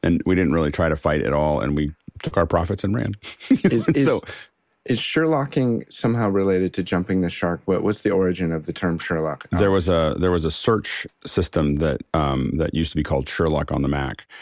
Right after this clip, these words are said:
Speaker 1: and Apple just released their search system that just completely replaced it. Like, it was a third-party app called Sherlock that would, when you hit the space bar or whatever, and that little comes up, that's what Sherlock did. And when Apple added it, it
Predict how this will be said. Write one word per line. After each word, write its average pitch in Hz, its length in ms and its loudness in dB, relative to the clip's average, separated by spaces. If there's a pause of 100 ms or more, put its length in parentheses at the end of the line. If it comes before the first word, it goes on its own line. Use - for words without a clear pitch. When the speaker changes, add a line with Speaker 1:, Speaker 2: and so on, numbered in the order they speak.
(240)
Speaker 1:
and 80 140 2
Apple 73 240 0
just 71 240 -4
released 73 500 0
their 71 200 2
search - 340 -2
system 67 360 -2
that 73 260 0
just - 180 -6
completely - 480 0
replaced - 420 -2
it. - 160 -6
Like, 82 160 0
it 107 40 4
was 82 160 2
a 80 80 0
third-party 80 600 0
app 69 300 -4 (460)
called 73 200 2
Sherlock 73 540 0
that 71 300 0
would, 69 260 0
when 92 240 2
you 107 100 2
hit 98 220 0
the - 100 -2
space 80 300 -2
bar 82 240 2
or 82 40 2
whatever, 82 280 2
and 82 80 0
that 73 220 -4
little 76 200 0
comes 73 280 0
up, 78 140 0 (160)
that's 78 180 0
what - 100 -2
Sherlock 85 400 0
did. 90 280 0 (400)
And - 80 0
when 78 100 2
Apple 80 280 2
added 73 260 2
it, 69 220 -2
it - 160 -4